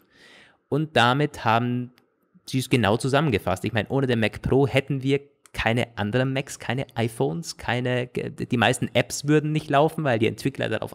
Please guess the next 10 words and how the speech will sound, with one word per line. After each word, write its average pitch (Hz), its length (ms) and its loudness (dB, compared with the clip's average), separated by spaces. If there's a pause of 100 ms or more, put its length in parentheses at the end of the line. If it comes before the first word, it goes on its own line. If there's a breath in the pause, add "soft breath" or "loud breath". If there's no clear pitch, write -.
(120)
angewiesen 135 680 2
sind 170 340 -2
oder 113 180 -4
die 113 120 -4
Leute, 107 320 2
die 101 180 -4
wirklich 123 400 2 (220)
große 117 300 0
Projekte - 380 -4
umsetzen. 123 580 -4